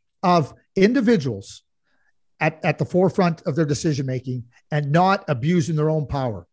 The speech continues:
And when I say abusing their own power, abuse of power is also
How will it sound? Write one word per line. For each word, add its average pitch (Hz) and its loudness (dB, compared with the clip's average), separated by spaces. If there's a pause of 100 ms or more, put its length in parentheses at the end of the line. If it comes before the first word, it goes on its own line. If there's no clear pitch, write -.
And 135 -6
when 156 0
I 196 0
say 220 4
abusing 170 0
their 165 -2
own 160 -4
power, 147 -2 (260)
abuse 160 0
of 254 -2
power 160 2 (200)
is 143 -4
also 180 2